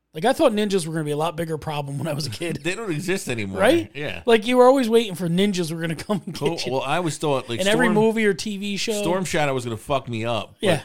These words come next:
Speaker 2: but Snake Eyes was gonna be there to save the
Speaker 1: Right,
Speaker 2: day.
Speaker 1: right. But you know what I mean? Like,
Speaker 2: Yeah.
Speaker 1: always a ninja of some sort. There
Speaker 2: Right.
Speaker 1: was ninjas in everything.
Speaker 2: Right.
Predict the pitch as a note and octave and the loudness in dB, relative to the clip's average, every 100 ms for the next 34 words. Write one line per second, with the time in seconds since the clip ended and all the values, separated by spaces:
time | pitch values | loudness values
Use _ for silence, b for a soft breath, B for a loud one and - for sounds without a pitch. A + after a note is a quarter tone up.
0 | - A2 A#2 - C#3+ C3+ A#2+ G#2+ F#2 G#2 | -8 -10 -10 -6 -4 -2 -2 -4 -6 -10
1 | G2+ G2+ F#2 - F#2+ D#2+ C4 B3 G3 G3+ | -8 -8 -8 -8 -8 -2 2 4 4 2
2 | A3+ A#3 A#3 A#3+ G3 C3 G3 B3 A3 G3 | 2 2 2 2 2 2 2 2 2 2
3 | F3+ D#3+ D#3 C3+ E3+ D#3 - C3 A#2+ A2+ | 0 0 -4 -4 -6 -6 -8 -10 -6 -4
4 | F3 E3 G#3+ A3 A3 F3 D#3 F3 E3+ D#3 | -2 -2 -2 0 -2 -4 -4 -4 -2 -4
5 | C3 A#2+ G2 | -6 -10 -12